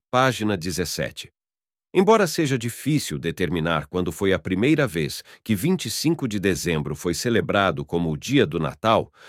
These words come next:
os historiadores concordam que isso ocorreu por volta do quarto século.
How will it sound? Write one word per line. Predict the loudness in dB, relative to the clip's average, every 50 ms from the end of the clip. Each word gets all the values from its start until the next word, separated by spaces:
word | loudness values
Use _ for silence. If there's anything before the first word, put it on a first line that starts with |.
| -20 -4 0
os | 0 2 2
historiadores | 0 0 0 0 2 4 4 2 4 2 2 2 2 -2 -2
concordam | -2 -2 -2 0 2 2 4 4 4 2 0 -4 -4
que | -4 -4 -2
isso | 0 0 0 0 0 0
ocorreu | 0 2 0 0 0 2 2 2 2
por | 0 -2 -4 -2
volta | 2 2 4 4 4 2 -2
do | -2 -4 -4
quarto | -2 0 0 0 0 -2 -6 -8
século. | -6 -4 -2 -2 -4 -4 -8 -14 -18